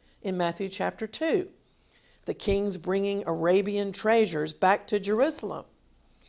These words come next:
One commentator wrote that the wise men's visit signaled the beginning of the restoration of David's wealth, the, a, a foresight of the rebuilding of David's city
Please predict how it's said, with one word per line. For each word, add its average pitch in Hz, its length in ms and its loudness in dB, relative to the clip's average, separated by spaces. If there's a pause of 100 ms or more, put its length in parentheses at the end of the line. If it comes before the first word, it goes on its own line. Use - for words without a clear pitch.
(260)
One 185 200 -4
commentator 180 600 0
wrote 170 300 2
that - 200 -4
the 165 60 -4
wise 165 360 0
men's 170 240 -6
visit 214 440 0 (380)
signaled 180 1040 0
the 180 100 0
beginning 180 480 -2
of 208 100 -2
the 202 80 -2
restoration 214 800 -2
of 151 240 -8
David's 175 420 -2
wealth, 143 460 -8 (1500)
the, 190 460 0
a, 190 260 -2
a 196 80 0
foresight 254 680 0
of 175 120 -2
the 175 100 0
rebuilding 202 640 0
of 170 300 -4
David's 202 360 0
city 175 420 -4